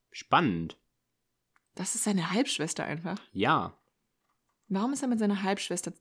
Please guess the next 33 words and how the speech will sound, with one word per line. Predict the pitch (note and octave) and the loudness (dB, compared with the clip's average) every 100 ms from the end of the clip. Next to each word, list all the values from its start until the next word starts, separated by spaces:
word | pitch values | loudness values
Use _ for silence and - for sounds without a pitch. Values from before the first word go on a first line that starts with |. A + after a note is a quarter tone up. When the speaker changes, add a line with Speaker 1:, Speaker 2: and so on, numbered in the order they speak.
| _ _ - - | _ _ -18 2
Speaker 2:
Gut, | B3 C4+ | 4 4
dass | G#3+ | 0
die | - | 0
unfruchtbar, | E3+ E3 D3+ - - | -4 -4 -8 -12 -16
fruchtbar | - D#3 - C#3 | -8 -8 -6 -8
ist. | - - _ _ | -8 -16 _ _
Speaker 1:
Ähm, | - F2+ F2+ F2 F2 E2+ E2+ _ _ | -6 -4 -4 -4 -6 -8 -10 _ _
Speaker 2:
Das | - - D#4+ | -6 -4 -2
war | - | -2
einfach | A#3 C4 A#3 - | 0 0 -2 0
ein | A3+ | 6
Speaker 1:
das | C#3+ D3+ | 8 8
ist | A#3 E3+ | 6 10
jetzt | F3 E3+ | 8 10
Speaker 2:
Gottesding. | F#3+ E3 | 10 12
Speaker 1:
nicht, | G3 E3+ - _ _ - | 10 8 0 _ _ 2
also. | A#2+ G#2 E2+ - _ C3+ A2+ - - - | 6 6 4 -6 _ 0 0 -6 -10 0
Speaker 2:
Was? | A3+ - - - - - | 0 0 -12 -16 -18 -6
Speaker 1:
<laughs> | F4+ - - - - G4 - - - - - | -4 -2 -4 -4 -6 -6 -8 -10 -12 -12 2
Es | - | 8
haben | F3 E3+ | 8 10
so | G3+ B3+ C4 | 12 12 10
viele | - G#3+ G#3 | 6 6 10
Leute | G3 G#3 F#3+ | 12 12 10
bereits | D#3+ D3 D#3+ E3 - | 6 8 8 8 4
mit | D#3 - | 2 2
Geschwistern | C#3+ C#3 D#3 F3 - D3+ C3+ | 0 4 4 4 4 4 4
und | C3+ | 2
Cousinen | - A#2+ C#3 D#3+ D3 | 2 2 4 6 6
und | C3 | 4
so | C3 | 0
Kinder | - C#3+ B2+ | 2 4 4
bekommen. | G#2+ G#2+ A2 | 2 2 2